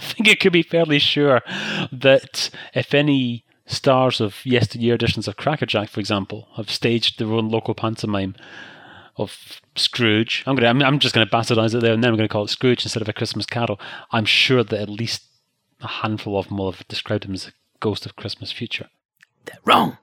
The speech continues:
Speaker 1: But does it matter? Okay, th-, this is an outrage.
Speaker 2: Well, I'm a, yeah, I'm a traditionalist, and I like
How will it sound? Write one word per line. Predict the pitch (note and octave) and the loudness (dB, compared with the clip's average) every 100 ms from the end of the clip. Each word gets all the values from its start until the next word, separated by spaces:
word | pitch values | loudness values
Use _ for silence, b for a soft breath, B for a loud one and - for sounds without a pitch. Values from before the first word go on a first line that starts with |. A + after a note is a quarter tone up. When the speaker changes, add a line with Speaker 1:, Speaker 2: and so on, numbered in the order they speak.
| _ | _
Speaker 1:
But | - D#3+ - | 2 2 4
does | E3 E3 | 4 4
it | D#3 | 4
matter? | D3+ F3+ - C3 | 4 4 4 4
Okay, | C#3 D3+ | 6 4
th-, | C#3 D#3 | 4 2
this | G3+ - | 0 0
is | D#3 | 2
an | A#2 | 2
outrage. | G#2+ A#2 | 2 2
Speaker 2:
Well, | E3+ | 2
I'm | A#3+ | 2
a, | B3+ | 0
yeah, | A#3 G#3+ | 2 2
I'm | A3+ | 2
a | |
traditionalist, | G#3+ F#3 F3+ - D#3+ C3+ B2+ - | 0 -2 -2 -2 -4 -4 -4 -4
and | D3 | -2
I | C#3+ | -2
like | D3 D3 D3+ D3 - - - | -2 0 0 -2 -6 -14 -14